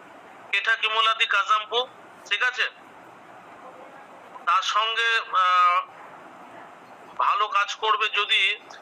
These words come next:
এটার সঙ্গে, এটা কিন্তু মিক্সড করলে ভালো হয়, কার্পাসাদ্দি তেল, এটা, এটা মিক্সড, হ্যাঁ, এটা সিঙ্গেল নয়, এটা মিক্স করে করেন, দেখেন ভালো রেজাল্ট আসবে। একটা হচ্ছে কার্পাসাদ্দি তেল,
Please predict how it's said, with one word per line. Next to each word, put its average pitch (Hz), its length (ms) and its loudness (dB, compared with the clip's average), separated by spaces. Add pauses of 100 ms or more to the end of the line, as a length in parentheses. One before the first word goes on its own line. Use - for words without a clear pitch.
(200)
এটার 202 260 0
সঙ্গে, 220 280 0
এটা 214 140 -2
কিন্তু 233 180 -2
মিক্সড 196 400 -4
করলে 214 240 2
ভালো 147 260 2
হয়, 120 140 0 (720)
কার্পাসাদ্দি 214 640 2
তেল, 175 280 0
এটা, 190 240 -2
এটা 220 220 -2
মিক্সড, 214 440 -4 (460)
হ্যাঁ, 220 280 2 (300)
এটা 190 120 -2
সিঙ্গেল 220 400 0
নয়, 139 180 -4
এটা 185 140 0
মিক্স 202 340 -4
করে 220 180 0
করেন, 214 400 0
দেখেন 202 260 -4
ভালো 185 260 2
রেজাল্ট 170 300 -2
আসবে। 131 300 -4 (2250)
একটা 208 240 0
হচ্ছে 214 240 0
কার্পাসাদ্দি 208 680 0
তেল, 233 280 -2